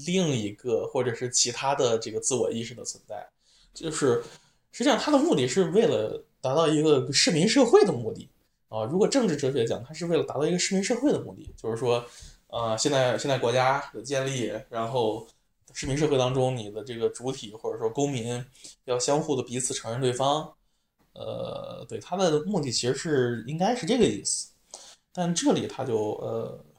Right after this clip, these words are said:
说的比较，呃，抽象啊，就是说，this will happen when a single self-consciousness is word as containing an, uh, other self-consciousness,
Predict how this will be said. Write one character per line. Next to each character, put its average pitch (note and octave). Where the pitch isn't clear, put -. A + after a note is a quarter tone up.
说 -
的 -
比 A2+
较， -
呃， -
抽 D3+
象 F3
啊， -
就 A#2+
是 A#2
说， A#2+
this C4
will B3
happen E3
when C3
a A2+
single B3
self-consciousness C#3
is -
word D#3+
as C3+
containing C3
an, A2
uh, A2
other A3
self-consciousness, -